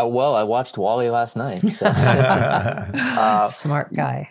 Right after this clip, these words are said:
Speaker 2: <laughs>
Speaker 1: yeah, no, yeah, I, I definitely do. I, I think it's something that it kind of bridges the gap between being just for kids or something that might be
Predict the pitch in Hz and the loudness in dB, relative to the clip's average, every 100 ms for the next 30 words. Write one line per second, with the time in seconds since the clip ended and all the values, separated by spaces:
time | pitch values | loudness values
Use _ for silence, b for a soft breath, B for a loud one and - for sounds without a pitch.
0 | - 131 202 - 180 147 135 226 226 139 | -18 -6 -2 0 2 0 2 2 2 2
1 | 208 160 113 - 117 110 147 143 147 127 | 2 2 0 0 -2 0 -2 -2 -4 -2
2 | 147 135 95 98 - 110 120 113 - 113 | -2 0 -2 -4 -6 -6 -4 -4 -4 -6
3 | 107 107 101 95 90 - 101 95 73 98 | -4 -4 -4 -4 -4 -6 -4 -4 -2 -4
4 | 101 92 92 90 92 90 - - - 90 | -4 -6 -4 0 0 -2 -8 -12 -8 -6
5 | 87 85 80 - - 92 87 90 87 - | -6 -6 -10 -10 -8 -6 -4 -6 -8 -10
6 | 90 - 101 92 90 85 80 82 80 - | -14 -6 -4 -4 -6 -6 -4 -4 -6 -8
7 | 90 87 85 80 80 78 82 80 80 | -8 -6 -6 -6 -6 -8 -8 -8 -8